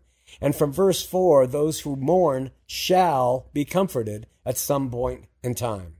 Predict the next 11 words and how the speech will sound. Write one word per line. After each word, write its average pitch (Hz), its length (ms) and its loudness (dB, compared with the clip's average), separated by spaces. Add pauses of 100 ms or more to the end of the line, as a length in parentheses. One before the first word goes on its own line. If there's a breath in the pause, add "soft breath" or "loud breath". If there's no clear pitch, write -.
(920)
Matthew 139 600 0
chapter 131 380 0
five, 123 320 -2
verse 113 240 -4
five 160 440 -2
then 117 160 -2
says, 120 540 -6 (240)
"Blessed 113 420 0
are 131 140 2
the 151 100 -4
meek, 180 480 2